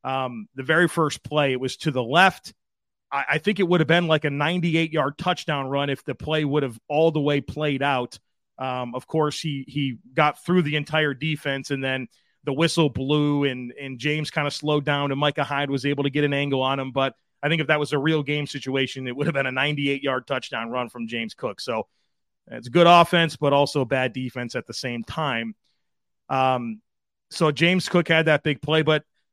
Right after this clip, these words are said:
you know, this was a practice where you saw a lot of short yardage runs, uh, whether it's goal line or third and one type situations.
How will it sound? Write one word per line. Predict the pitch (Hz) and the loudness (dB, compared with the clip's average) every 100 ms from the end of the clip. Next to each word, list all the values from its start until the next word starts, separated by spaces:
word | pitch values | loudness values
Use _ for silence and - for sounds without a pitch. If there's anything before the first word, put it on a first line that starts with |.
| - | -6
you | 156 | -2
know, | |
this | 135 208 - - | 4 4 4 0
was | 180 | 2
a | 165 | 2
practice | 180 170 - 147 | 4 4 2 -2
where | 156 | -2
you | 143 | 0
saw | 165 147 | 0 0
a | |
lot | 139 156 175 | 2 2 4
of | 156 120 - | 2 -2 -10
short | - - 170 165 | -6 2 2 4
yardage | 143 143 147 139 113 | 2 2 2 -2 -6
runs, | 113 143 113 101 - - | 0 0 0 -4 -10 -10
uh, | 135 120 | -10 -10
whether | 110 127 120 | -8 -8 -6
it's | 113 | -6
goal | - 160 160 | 4 4 6
line | 151 151 147 131 | 2 0 0 -2
or | 131 127 | -6 -8
third | - 165 160 | 0 2 2
and | 143 | 2
one | 131 139 139 | 0 0 -2
type | - 131 - | -4 -6 -6
situations. | 139 123 131 156 - 104 95 - | -10 -6 -4 -4 -6 -12 -14 -18